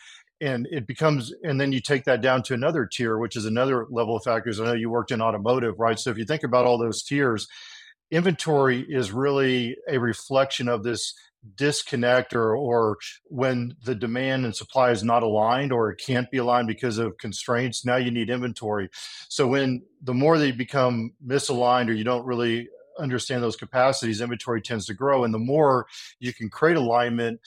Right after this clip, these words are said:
uh, collaboration and prioritization, the inventory starts to come down. So this whole area can really start to impact sustainability and inventory by really focusing on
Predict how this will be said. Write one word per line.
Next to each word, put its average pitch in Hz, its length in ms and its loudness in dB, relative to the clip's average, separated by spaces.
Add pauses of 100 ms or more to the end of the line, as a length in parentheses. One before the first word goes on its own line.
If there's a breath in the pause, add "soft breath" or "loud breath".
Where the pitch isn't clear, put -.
(400 loud breath)
uh, 120 160 0
collaboration 120 1120 2
and 92 100 -10
prioritization, 120 800 0
the 117 60 -4
inventory 120 420 -4
starts 113 320 -2
to - 60 -14
come 107 200 -6
down. 113 380 0
So 117 320 2 (320 loud breath)
this 123 180 0
whole 151 240 4
area 127 520 4 (340 loud breath)
can 120 180 -4
really 135 220 4
start 120 300 0
to 117 100 -8
impact 120 680 2
sustainability 127 1000 0
and 110 120 -2
inventory 120 640 -2 (260 loud breath)
by 120 520 4 (100)
really 147 300 2
focusing 127 580 -2
on 120 140 2